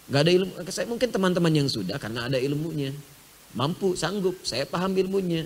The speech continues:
Cuman saya memang belum ada kemampuan. Karena titipan saya masih banyak. Istri saya titipan, anak saya tiga sekarang titipan juga. Saya belum bisa mendidik mereka dengan baik. Bagaimana kalau saya meninggal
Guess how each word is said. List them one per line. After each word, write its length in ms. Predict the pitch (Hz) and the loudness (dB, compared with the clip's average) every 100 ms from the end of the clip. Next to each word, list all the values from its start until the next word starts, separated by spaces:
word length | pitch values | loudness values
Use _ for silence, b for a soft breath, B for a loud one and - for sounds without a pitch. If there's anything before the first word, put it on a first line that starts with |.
| - - | -8 -12
Cuman 240 | 120 156 | -6 -4
saya 160 | 202 135 | 0 0
memang 240 | 180 196 | 0 -2
belum 240 | 202 180 180 | -2 0 0
ada 80 | 175 | -2
kemampuan. 560 | 180 190 190 220 185 175 - - | -2 -2 0 0 0 -2 -12 -10
Karena 160 | 196 233 | -6 -6
titipan 400 | 233 180 180 147 | -6 -6 -4 -2
saya 160 | 120 143 | -2 -2
masih 240 | 151 180 | -2 -2
banyak. 320 | 202 233 220 165 - - - - | -2 -4 -6 -6 -12 -20 -20 -20
Istri 280 | - 220 180 | -4 -2 -2
saya 180 | 143 120 | -2 -2
titipan, 480 | 131 151 185 202 185 151 - | -4 -6 -8 -4 -4 -4 -4
anak 240 | 202 190 - | -2 -2 -4
saya 160 | 113 | -6
tiga 320 | 123 180 180 - | -6 -6 -6 -6
sekarang 320 | - 190 185 | -8 -6 -4
titipan 440 | 165 175 185 190 202 | -4 -6 -4 -4 -4
juga. 320 | 226 208 202 185 - - - | -6 -6 -6 -8 -20 -20 -12
Saya 240 | - 269 | -8 -6
belum 160 | 226 226 | -2 -2
bisa 200 | 247 208 | -2 -2
mendidik 280 | 185 160 143 | -2 -2 -2
mereka 320 | 143 147 180 | -4 -4 -4
dengan 240 | 185 190 | -4 -4
baik. 280 | 196 226 190 | -6 -4 -2
Bagaimana 360 | 190 208 240 226 | -4 -6 -8 -6
kalau 160 | 202 | -4
saya 160 | 190 190 | -4 -4
meninggal 480 | 190 208 196 156 | -6 -4 0 0